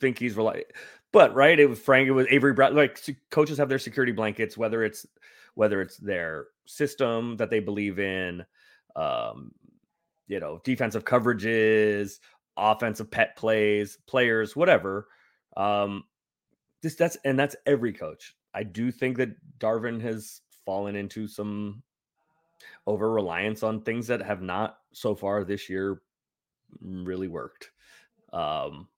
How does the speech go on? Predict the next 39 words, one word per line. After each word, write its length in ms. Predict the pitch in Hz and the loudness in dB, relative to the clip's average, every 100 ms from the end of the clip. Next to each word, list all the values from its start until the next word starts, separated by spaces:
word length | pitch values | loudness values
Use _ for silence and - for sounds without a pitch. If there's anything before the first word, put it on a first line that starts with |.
| _ _ | _ _
but 120 | 240 | 4
it 60 | 156 | 8
doesn't 220 | 160 160 | 6 6
mean 140 | 160 156 | 4 6
any 160 | 202 | 6
of 100 | 202 | 6
us 160 | 139 - | 4 2
are 80 | 120 | -2
right, 220 | 92 78 | -2 -4
<laughs> 20 | |
right? 300 | 117 - 160 - - | -6 -2 -2 -2 -8
It 80 | 135 | 2
doesn't 260 | 147 147 131 | 2 2 2
mean 380 | 147 147 143 135 - - | 2 2 0 -6 -18 -4
I 320 | 90 107 160 | 4 6 6
wanted 300 | 170 139 147 | 4 2 2
to 60 | 131 | -2
start 280 | - 151 123 | 2 2 2
Torian 520 | 151 156 151 147 127 - | -2 0 -2 -4 -6 -6
at 100 | 123 | -6
the 60 | |
beginning 220 | 131 143 135 | -4 0 0
of 40 | |
the 60 | 135 | 0
year. 400 | 196 113 85 _ - | 0 -2 -6 _ -6
I 160 | 98 | -4
thought 260 | 110 131 - | 2 0 2
Torian 300 | 123 123 117 | -4 -2 -6
should 160 | 120 | -10
start. 300 | - 101 73 _ _ _ _ _ _ _ - | -8 -8 -8 _ _ _ _ _ _ _ -8
Um, 540 | 87 87 85 82 76 _ _ _ _ _ _ _ _ _ | -4 -2 -4 -8 -14 _ _ _ _ _ _ _ _ _
I 120 | 87 | -10
guess 340 | 92 95 107 - | -10 -6 -4 0
I 40 | |
was 140 | 143 127 | 0 0
happy 260 | 110 120 | -2 -2
to 80 | 101 | -4
be 140 | 98 | -6
right. 380 | 92 90 139 202 | -6 -2 -2 -4